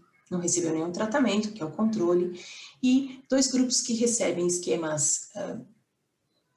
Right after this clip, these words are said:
habituais pra tratamento de T B latente, então quatro meses de rifampicina ou três meses de rifampicina com isoniazida, e o grupo, é, de prova, que é o grupo que recebe uma injeção de bedaquilina.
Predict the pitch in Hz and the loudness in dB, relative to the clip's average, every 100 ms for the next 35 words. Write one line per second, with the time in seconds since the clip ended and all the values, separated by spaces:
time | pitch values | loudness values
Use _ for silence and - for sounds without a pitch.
0 | _ - 180 180 175 160 208 254 - 170 | _ -12 -8 -6 -2 2 2 2 -2 -6
1 | - - 160 147 - - 175 170 151 139 | -6 -4 -2 -2 -2 -2 -4 -4 -4 -4
2 | - 226 - - - 156 180 185 180 175 | 0 2 0 -2 -6 -6 -4 -4 0 0
3 | 165 - 160 170 165 160 - - 196 190 | 2 0 -4 -8 -10 -2 -2 0 0 0
4 | 180 180 - - - _ - 180 180 - | -2 -8 -16 -20 -20 _ 0 4 4 2
5 | - - - 175 170 165 160 156 - 175 | -4 -6 0 0 2 0 2 2 0 -2
6 | 156 - - 175 143 156 151 - 156 175 | -4 -4 -6 -4 -4 -2 -4 -4 -2 0
7 | 220 214 185 196 214 - - - - 294 | 2 2 0 0 -2 -4 -12 -10 0 2
8 | 220 214 214 196 180 - - - 175 165 | 4 2 2 0 -2 -4 -16 -6 -2 0
9 | 156 147 147 143 - _ _ - 190 - | 0 -2 -4 -12 -18 _ _ -8 -8 -2
10 | 175 170 226 285 294 - _ - 262 233 | 0 2 2 0 -2 -6 _ 0 2 2
11 | 226 226 226 226 226 208 185 214 240 233 | 2 0 0 0 2 0 2 2 4 2
12 | 208 202 190 - 185 185 - 196 147 139 | 2 0 -2 -4 -2 -2 -4 -4 0 0
13 | 143 | -2